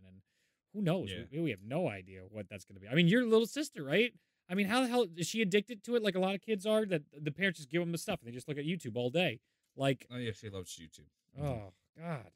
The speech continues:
Speaker 1: I, I can't even imagine what the hell the future's gonna be like.
Speaker 2: Yeah,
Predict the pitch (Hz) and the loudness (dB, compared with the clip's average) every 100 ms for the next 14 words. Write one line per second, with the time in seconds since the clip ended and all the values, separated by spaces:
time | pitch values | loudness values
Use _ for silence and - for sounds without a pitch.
0 | 127 160 160 185 190 175 175 180 175 135 | -10 -4 -4 -4 -4 -4 -2 -2 -4 -6
1 | 120 123 117 104 _ 101 101 95 90 90 | -10 -12 -14 -16 _ -20 -20 -20 -20 -20
2 | 101 95 _ _ _ _ _ _ _ _ | -20 -20 _ _ _ _ _ _ _ _
3 | _ _ _ 92 90 | _ _ _ -10 -10